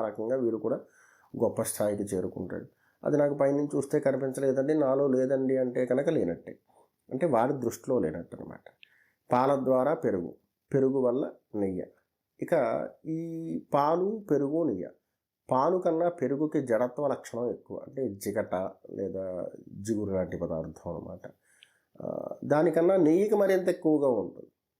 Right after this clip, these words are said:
ఈ జడత్వ లక్షణాలు పెరుగుతూ ఉంటాయి. దాని తర్వాత తేనె,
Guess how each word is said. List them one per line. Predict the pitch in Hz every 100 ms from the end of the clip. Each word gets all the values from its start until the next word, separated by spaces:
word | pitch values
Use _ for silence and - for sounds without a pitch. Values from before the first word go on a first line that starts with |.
| _ - _ _
ఈ | 139 135
జడత్వ | 139 160 185 208
లక్షణాలు | 202 202 202 196 190 151 123 160 196 - _ _ _ -
పెరుగుతూ | 156 180 208 208
ఉంటాయి. | 135 87 - - _ -
దాని | 113 123
తర్వాత | 117 113 123 123 - 202 - _ _ _
తేనె, | 113 120 123